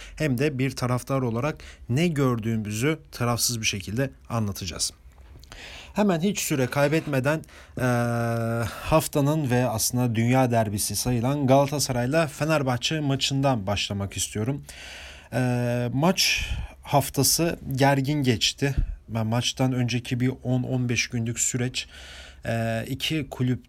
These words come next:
yöneticileri arasında ve teknik heyet arasında gerginliklere sebep oldu. Eee, ve bu sezona iyi başlamış bir Fenerbahçe, eee, ve yine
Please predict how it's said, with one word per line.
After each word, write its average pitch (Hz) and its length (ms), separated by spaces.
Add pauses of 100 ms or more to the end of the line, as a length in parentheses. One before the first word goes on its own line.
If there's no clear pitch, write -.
(120)
yöneticileri 117 680
arasında 117 600
ve 117 100
teknik 131 480
heyet 104 260
arasında 110 560 (800)
gerginliklere 151 840
sebep 107 440
oldu. 107 400 (380)
Eee, 117 60 (840)
ve 143 220 (100)
bu 143 60
sezona 135 460 (100)
iyi 131 260
başlamış 120 640
bir 120 120
Fenerbahçe, 113 920 (400)
eee, 110 440
ve 135 180 (280)
yine 123 260